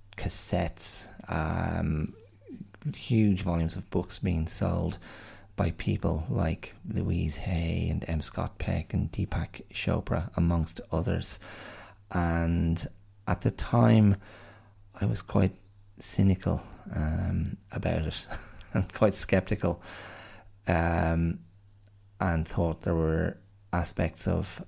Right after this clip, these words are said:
phoniness to it. But my, how, how I've changed. <laughs> So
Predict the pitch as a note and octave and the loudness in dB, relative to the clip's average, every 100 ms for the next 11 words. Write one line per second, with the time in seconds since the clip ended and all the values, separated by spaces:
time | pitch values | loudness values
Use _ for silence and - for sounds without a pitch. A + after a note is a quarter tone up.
0 | - - - F2+ F2+ F2 E2 - - - | -14 -8 0 2 4 2 2 0 -2 -4
1 | - - F2 D#2+ - - - - - - | -12 -4 -2 -2 -6 -16 -20 -20 -20 -20
2 | - E2 D#2+ - - - - - - - | -2 2 2 0 -10 -18 -20 -20 -20 -20
3 | - - - - A2+ D#2+ D2+ D2 - - | -20 -20 -20 -8 0 2 2 -2 -6 -10
4 | - - - - - - - C3 G2 D2 | -16 -20 -20 -20 -20 -20 -2 4 4 2
5 | - - - C#3 G2 D#2 - D2+ C2 C2 | -6 -20 -2 4 4 4 -2 -2 -2 -4
6 | - - - - - - - - - - | -8 -8 -8 -4 -2 -2 -6 -10 -12 -20
7 | - - - - - - - - - - | -20 -20 -14 -6 -6 -6 -10 -14 -10 -2
8 | - G2 F2+ F2+ | 4 6 6 4